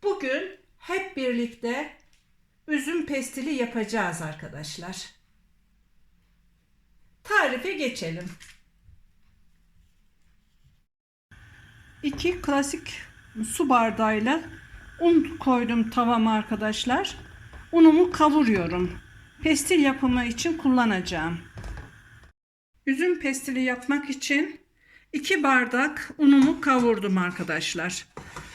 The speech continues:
Ve de pestil yapacağım tencereme koyuyorum unumu. İki. İki su bardağı su ekleyip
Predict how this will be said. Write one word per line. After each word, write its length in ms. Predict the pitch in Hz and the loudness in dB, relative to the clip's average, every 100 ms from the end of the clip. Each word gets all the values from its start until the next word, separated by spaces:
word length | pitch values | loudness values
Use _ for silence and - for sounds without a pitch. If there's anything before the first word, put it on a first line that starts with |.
| - - | -12 2
Ve 180 | 339 339 | 2 6
de 220 | 311 349 349 - - _ _ _ - | 4 2 -4 -18 -20 _ _ _ 0
pestil 460 | 339 330 - 320 | 0 2 2 4
yapacağım 840 | 320 320 320 277 269 254 285 349 - _ _ _ - - _ _ _ _ _ - - - _ _ _ - - | 4 4 2 2 4 4 4 2 -6 _ _ _ -20 -20 _ _ _ _ _ -18 -18 -18 _ _ _ -18 -2
tencereme 720 | 349 330 302 277 262 262 330 - - - - - | 4 6 6 4 4 4 4 0 -8 -10 -18 -2
koyuyorum 580 | 330 302 269 233 208 190 | 4 6 6 6 2 -2
unumu. 420 | 170 175 190 196 - 156 151 - - - - - | -2 -2 -2 -4 -6 -12 -12 -14 -14 -14 -18 -8
İki. 260 | - 196 185 - - - - _ _ _ _ _ _ | -4 -4 -6 -14 -16 -20 -20 _ _ _ _ _ _
İki 220 | 277 269 262 | -10 -4 -4
su 280 | - 302 | -2 0
bardağı 480 | 262 262 240 247 247 | 2 2 2 0 0
su 160 | 240 - | -2 -2
ekleyip 800 | 277 269 254 247 277 339 - | 0 -2 0 0 0 -4 -10